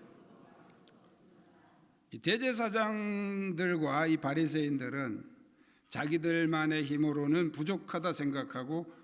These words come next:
권력을 이용하기로 했습니다. 그들은 빌라도에게 찾아가서 무덤을 지켜야 되는 당위성을 설명하고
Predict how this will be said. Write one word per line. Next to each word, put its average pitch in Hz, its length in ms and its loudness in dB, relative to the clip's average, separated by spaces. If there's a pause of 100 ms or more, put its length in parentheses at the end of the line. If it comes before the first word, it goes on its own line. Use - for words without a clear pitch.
(280)
권력을 139 720 0
이용하기로 123 760 -2
했습니다. 104 680 -6 (1040)
그들은 180 420 2
빌라도에게 180 760 2
찾아가서 165 800 -2 (920)
무덤을 175 560 0
지켜야 165 800 0
되는 160 440 0
당위성을 190 720 2
설명하고 156 1000 -2